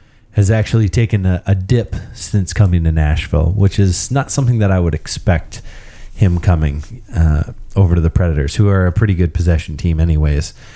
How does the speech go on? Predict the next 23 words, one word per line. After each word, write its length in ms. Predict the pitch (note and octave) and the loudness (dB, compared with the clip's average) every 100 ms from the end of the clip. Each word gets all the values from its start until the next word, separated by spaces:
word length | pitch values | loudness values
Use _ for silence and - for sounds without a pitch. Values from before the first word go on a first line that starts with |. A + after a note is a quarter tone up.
| - - - | -20 -10 0
Uh, 240 | E2 C#2 - - - - - - - _ - | 2 2 -2 -14 -20 -20 -20 -20 -20 _ -2
the 180 | C#3 | -2
fit 340 | D#3 - F3 - | 0 -2 -4 -2
seems 340 | D3 C3 A#2 | 0 0 0
to 100 | - | 0
be 160 | A2+ A2 | 2 2
there, 500 | E2+ E2 E2+ G2+ B2+ | 2 0 2 0 0
but 300 | B2 G2 - | 0 -2 0
I 100 | G#2 | 0
think 220 | G2+ G2 | 0 0
that 140 | F#2+ E2+ | 0 0
it, 180 | D2+ - | -2 -4
this 260 | A2+ C#3+ C#3 | 0 2 2
is 140 | A#2 | 2
just 180 | A2+ - | 0 0
a 40 | |
case 260 | - A2+ G2+ | 0 0 0
of 80 | F#2+ | 0
he's 160 | B2+ | 2
only 180 | C#3+ C3+ | 2 0
played 180 | G#2+ F2+ | 0 -2
five 320 | - F2 E2+ | 0 0 0
games. 420 | E2 D#2 D#2 - | -2 -4 -4 -10